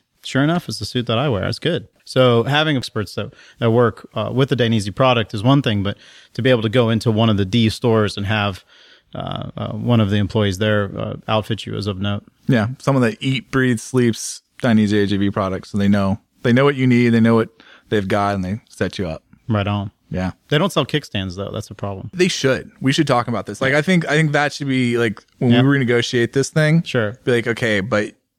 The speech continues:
Speaker 2: you guys gotta make a, a kickstand, a
Speaker 1: Yeah, with
Speaker 2: Dainese
Speaker 1: the carbon
Speaker 2: kickstand."
Speaker 1: from your helmet,
Speaker 2: Would it
Speaker 1: at
Speaker 2: be,
Speaker 1: least,
Speaker 2: pro-,
Speaker 1: right?
Speaker 2: it'd probably be like, they'd probably call it something weird, like a D stand.
Speaker 1: Yeah. D stand.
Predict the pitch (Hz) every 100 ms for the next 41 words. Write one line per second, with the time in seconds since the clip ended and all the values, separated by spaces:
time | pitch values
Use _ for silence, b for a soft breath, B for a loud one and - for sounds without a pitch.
0 | _ _ _ _ 123 117 123 117 110 -
1 | _ _ _ - 110 101 98 92 80 78
2 | - - 95 - 82 95 127 98 98 95
3 | 139 123 113 123 113 104 113 110 101 104
4 | 107 117 113 98 - 107 147 208 190 165
5 | _ - 143 175 190 180 135 143 113 107
6 | 95 92 87 87 98 - 64 64 - -
7 | 123 120 _ b b b b b 131 120
8 | - 117 113 98